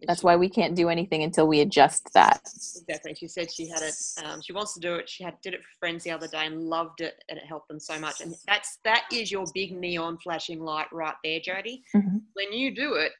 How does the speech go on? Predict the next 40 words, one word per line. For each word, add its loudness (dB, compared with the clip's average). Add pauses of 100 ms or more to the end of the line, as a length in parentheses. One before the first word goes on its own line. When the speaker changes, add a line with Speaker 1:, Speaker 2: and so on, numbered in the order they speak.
(260)
Speaker 2:
you -8
love 2
it. -6
Like, 0
when -4
I 2 (140)
teach 0
Source -4
for -10
Shift -10
or -8
we -6
do -6
our 0
mastermind -6
sessions, -6 (100)
I 0
am -2 (320)
energized 0
afterwards. -12 (460)
So -2
I 4
know 0
that's -2
a -8
clear -6
sign -6 (300)
that 0
is -8 (140)
absolutely -4
what -4
I'm -8
meant -8
to -18
be -12
doing. -8 (460)
That -4
is -6
big -4
Speaker 1:
Yeah. -6